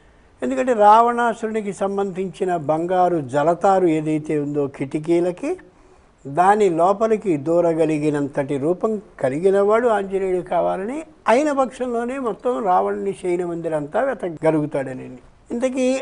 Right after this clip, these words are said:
శ్రీమద్ రామాయణంలో కూడా ఎక్కడా ఏ విధమైనటువంటి గౌరవము లేదు,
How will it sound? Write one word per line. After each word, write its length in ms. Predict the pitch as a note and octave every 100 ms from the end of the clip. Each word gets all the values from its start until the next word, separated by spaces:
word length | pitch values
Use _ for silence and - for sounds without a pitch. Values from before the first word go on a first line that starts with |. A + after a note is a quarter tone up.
| -
శ్రీమద్ 360 | F#3+ A3+ G#3+
రామాయణంలో 540 | A3+ A#3 A#3 A3+ A3+ A3
కూడా 260 | A3 G#3+
ఎక్కడా 340 | F#3+ - F#3+ G3+
ఏ 180 | F#3
విధమైనటువంటి 920 | F3+ F3+ F3 F3 E3 E3 D#3 D#3+ D#3 D#3
గౌరవము 500 | D3 D3 D3+ D3 G3
లేదు, 200 | F3